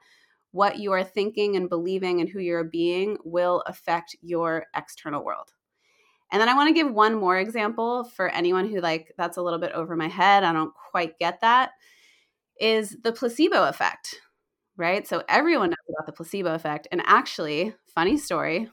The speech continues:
my aunt actually just <laughs> contacted me 'cause she knows the work that I do, you know, and she's like, "Oh my God, Roxanne, I believe in manifestation. This is crazy." And she goes to tell me this story about how,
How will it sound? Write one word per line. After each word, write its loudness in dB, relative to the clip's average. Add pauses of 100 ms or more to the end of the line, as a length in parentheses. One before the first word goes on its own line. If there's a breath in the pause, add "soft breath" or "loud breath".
my 2
aunt 4
actually -2
just -4 (120)
<laughs> 2
contacted 4
me 2
'cause -2
she -2
knows 0
the -4
work -2
that -4
I -2
do, 2
you 0
know, 0
and 0
she's -4
like, -2 (600 loud breath)
"Oh 10
my 12
God, 10
Roxanne, 8
I 6
believe 6
in 8
manifestation. 4
This -2
is -6
crazy." 2
And 2 (220 loud breath)
she -6
goes 2
to -4
tell 6
me 2
this 2
story 2
about 0
how, 4